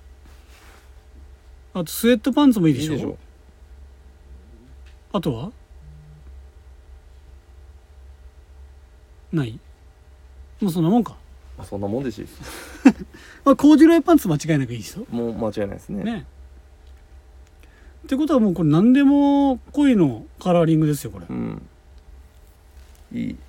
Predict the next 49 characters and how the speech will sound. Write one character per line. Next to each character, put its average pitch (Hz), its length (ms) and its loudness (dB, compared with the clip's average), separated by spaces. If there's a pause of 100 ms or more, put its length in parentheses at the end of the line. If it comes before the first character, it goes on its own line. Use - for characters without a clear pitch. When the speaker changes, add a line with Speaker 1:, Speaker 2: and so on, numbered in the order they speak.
Speaker 2:
ね。 147 280 -2 (1000)
ち - 80 -10
ょ 330 60 0
っ 277 40 -4
と - 140 -2
お 220 60 0
値 269 80 4
段 254 180 4
は 175 80 -2
張 151 140 -4
る 185 100 0
ん 170 60 0
で 127 80 -6
す - 80 -14
け - 80 -14
ど 101 80 -14
も。 156 320 -6 (500)
Speaker 1:
そ - 80 -14
う - 20 -16
で - 60 -20
す - 40 -14
ね。 117 100 -10
お 127 80 -10
値 156 120 -2
段 139 240 -2
は、 151 240 -6
Speaker 2:
う - 40 -16
ん。 - 20 -8
Speaker 1:
え 127 80 -8
ー、 120 60 -8
税 117 220 -12
込 127 60 -12
み 123 140 -12
で 135 160 -12
四 123 180 -12
万 135 200 -10
千 113 180 -10
八 95 220 -14
百 143 180 -10
円。 131 100 -8 (220)
Speaker 2:
う 185 60 -4
ん。 147 260 0 (1200)
ま 233 200 4
あ、 202 100 0
ち 160 80 -4
ょ - 40 0
っ - 40 -8
と 190 100 -6
ね、 208 260 -2